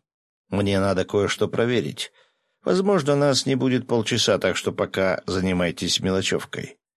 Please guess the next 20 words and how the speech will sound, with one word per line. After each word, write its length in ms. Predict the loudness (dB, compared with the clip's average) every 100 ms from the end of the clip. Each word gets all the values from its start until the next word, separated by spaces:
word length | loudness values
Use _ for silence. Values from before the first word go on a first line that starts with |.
| _ -4
"Вообще 680 | 0 2 2 2 0 0
легко". 460 | 0 -2 -6 -10 -10 _ _ _ _ _ _ _ _ _ _ _ _ _ _ _ _ _ _ _
Едва 340 | -2 2 4 4
я 60 |
закончил, 640 | 4 2 2 2 4 4
рыбак 400 | 4 4 0 0
исчез 460 | 0 0 0 0 -2
в 60 | -2
кристалле 600 | 0 0 0 2 2 2
четвертого 880 | -2 -2 2 2 2 -2 0 0 0
уровня, 540 | 0 2 0 0 -2
и 180 | -2 -2
почти 360 | -2 -2 -2 -2
сразу 380 | 0 2 2
за 160 | 2 2
ним 240 | 0 -2
пропали 480 | 0 -4 0 -2 0
двое 260 | 0 2 0
других 440 | 0 -4 -4 -4
савинцев. 680 | -2 -2 -4 -4 -6 -8 -12